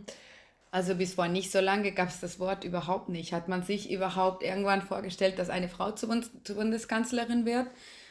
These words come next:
Weil das passiert momentan in Barcelona mit, mit der Bürgermeisterin.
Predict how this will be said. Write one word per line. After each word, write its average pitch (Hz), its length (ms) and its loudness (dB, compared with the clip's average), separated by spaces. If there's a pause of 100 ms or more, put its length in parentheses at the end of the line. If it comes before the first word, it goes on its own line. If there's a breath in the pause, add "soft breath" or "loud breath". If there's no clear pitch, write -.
Weil 202 220 8
das 196 180 4
passiert 226 340 2
momentan 190 460 2
in 185 140 0
Barcelona 185 560 4
mit, 180 240 0
mit 185 180 0
der 180 100 8
Bürgermeisterin. 175 960 2